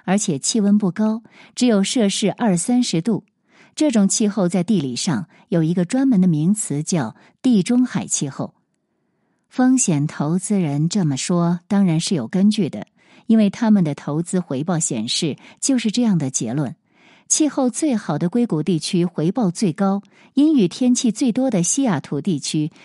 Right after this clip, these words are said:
虽然有微软和亚马逊，但是风险投资成功率和回报都是最低的。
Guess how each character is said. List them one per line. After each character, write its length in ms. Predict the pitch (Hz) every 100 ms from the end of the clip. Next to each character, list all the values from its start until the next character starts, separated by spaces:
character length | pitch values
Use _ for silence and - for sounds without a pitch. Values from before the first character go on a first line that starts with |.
| -
虽 220 | - 262
然 140 | 254 240
有 220 | 180 147
微 260 | 190 233 240
软 320 | 185 110 - -
和 120 | 165
亚 180 | 170 185
马 160 | 139
逊， 300 | 127 - 120 - _ - - -
但 180 | 208
是 360 | 175 - 156 151
风 260 | - 208 208
险 220 | 156 151
投 200 | - 160
资 140 | 180
成 240 | 170 151 170
功 180 | 196
率 120 | 214 151
和 180 | 170
回 240 | 170 143 147
报 300 | 190 165 - - _
都 220 | 185 175
是 200 | 175 165
最 340 | 147 - 240 139
低 300 | - 190 214
的。 180 | 117